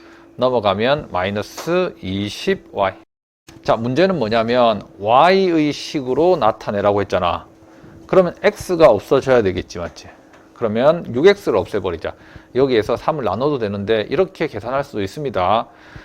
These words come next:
등식에서 양변에 같은 수를 곱해도 상관없지. 그렇기 때문에 이렇게 표현해서 육 엑스를 그냥 그대로 집어넣으면 되잖아. 육 엑스 대신에, 육 엑스 대신에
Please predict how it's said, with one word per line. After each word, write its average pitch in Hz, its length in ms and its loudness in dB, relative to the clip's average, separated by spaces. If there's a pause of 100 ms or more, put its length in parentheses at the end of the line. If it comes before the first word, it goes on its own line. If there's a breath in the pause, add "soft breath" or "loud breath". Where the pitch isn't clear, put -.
(120 loud breath)
등식에서 156 500 0
양변에 127 380 2
같은 139 260 -6
수를 143 220 -2
곱해도 139 320 -2
상관없지. 101 680 -4 (400)
그렇기 - 240 -6
때문에 101 560 -4
이렇게 135 280 -4
표현해서 147 680 -2
육 131 160 -2
엑스를 170 300 0
그냥 160 280 -4
그대로 175 280 4
집어넣으면 95 440 -4
되잖아. 85 300 -14 (920 soft breath)
육 120 120 -2
엑스 131 240 0
대신에, 90 420 -8 (260)
육 104 120 -6
엑스 113 220 -2
대신에 110 460 -4